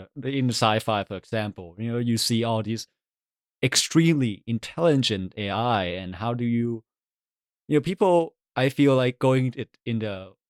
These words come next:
not a wrong way, but the way that I don't think it would really work to create a true, true A I, um, because I don't think you can create it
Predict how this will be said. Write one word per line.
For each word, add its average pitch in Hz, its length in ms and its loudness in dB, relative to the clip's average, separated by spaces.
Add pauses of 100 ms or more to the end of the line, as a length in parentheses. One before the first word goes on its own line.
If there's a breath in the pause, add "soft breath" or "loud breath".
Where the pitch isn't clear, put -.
(680)
not 185 280 0
a 135 120 2
wrong 107 480 0
way, 131 240 2
but 113 160 -6 (340)
the 117 100 -2
way 113 220 0
that 107 160 -8 (400)
I 117 160 0
don't 139 140 0
think 131 140 2
it 92 100 -4
would 107 200 -8
really 117 260 -2
work 98 480 -8 (220)
to 113 120 -4
create 92 280 -8
a 85 60 -20
true, 110 460 -6
true 107 340 -8
A 104 160 -6
I, 95 320 -8 (760)
um, 90 200 -10
because 110 440 -4 (840)
I 123 120 2
don't 143 160 2
think 147 180 2
you 135 100 6
can 117 240 0
create 101 360 -4
it - 80 -20